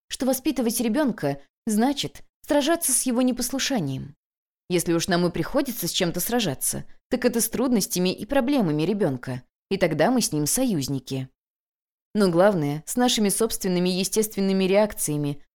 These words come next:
ожиданиями и привычками. Наконец, с самим духом авторитарной культуры. Преодолеть это культурное наследие в себе, пожалуй, самый тяжкий труд.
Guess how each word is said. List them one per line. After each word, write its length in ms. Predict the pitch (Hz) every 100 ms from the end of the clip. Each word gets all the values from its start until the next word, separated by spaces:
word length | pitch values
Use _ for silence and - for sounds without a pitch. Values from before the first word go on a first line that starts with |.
| -
ожиданиями 800 | 226 196 170 208 180 156 165 170
и 160 | -
привычками. 760 | 208 214 240 - - 147 143 139 - _ _ _ _
Наконец, 580 | 240 240 180 220 247 - -
с 80 | -
самим 400 | 254 233 294 220
духом 400 | 226 - 247 233
авторитарной 640 | 285 - 208 - 151 160 165
культуры. 600 | 196 175 143 139 139 139 - _ _ _ _ _ -
Преодолеть 500 | 277 240 247 277 220
это 140 | 196
культурное 520 | - 214 247 226 202
наследие 540 | 190 190 - 269 160 156
в 40 |
себе, 400 | - 180 147 143
пожалуй, 480 | - 233 202 254 247
самый 340 | - 185 226
тяжкий 380 | 240 165 - -
труд. 400 | - - - -